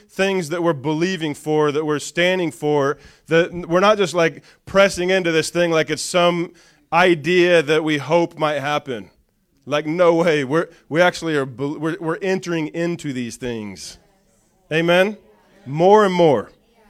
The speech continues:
Hallelujah. Amen. You guys can be seated, but don't stop receiving. <laughs> Is there anybody in here who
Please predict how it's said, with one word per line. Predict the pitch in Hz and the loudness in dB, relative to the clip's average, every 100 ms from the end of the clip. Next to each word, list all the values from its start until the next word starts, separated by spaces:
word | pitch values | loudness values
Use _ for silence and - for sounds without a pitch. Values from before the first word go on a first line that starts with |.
| _ _ _ | _ _ _
Hallelujah. | - 170 180 180 160 120 110 | -2 2 2 2 2 2 2
Amen. | 156 170 151 113 | 2 2 2 0
You | 127 | -2
guys | 151 156 147 | 0 0 0
can | - 135 | -6 -6
be | 131 | -6
seated, | - 170 170 170 131 | -4 -2 0 0 -2
but | 131 | -4
don't | 139 170 | -2 -2
stop | - 160 147 139 | -2 0 0 -2
receiving. | 120 - 147 113 92 80 _ _ _ _ _ _ _ _ _ _ _ _ _ _ _ _ _ _ _ _ _ _ _ _ _ _ _ _ _ _ _ _ - - | -10 -8 -6 -6 -10 -16 _ _ _ _ _ _ _ _ _ _ _ _ _ _ _ _ _ _ _ _ _ _ _ _ _ _ _ _ _ _ _ _ -12 -10
<laughs> | 143 - 127 101 - - _ _ _ _ _ _ _ _ _ _ _ _ _ _ _ _ _ _ _ _ _ _ _ | -10 -10 -12 -12 -16 -20 _ _ _ _ _ _ _ _ _ _ _ _ _ _ _ _ _ _ _ _ _ _ _
Is | 127 120 | -12 -6
there | 156 | -2
anybody | 180 214 185 202 196 | 0 0 4 4 4
in | 196 180 | 2 0
here | 185 185 185 185 - - | 0 0 -2 -4 -14 -6
who | 170 175 170 165 165 | -2 0 0 -2 -6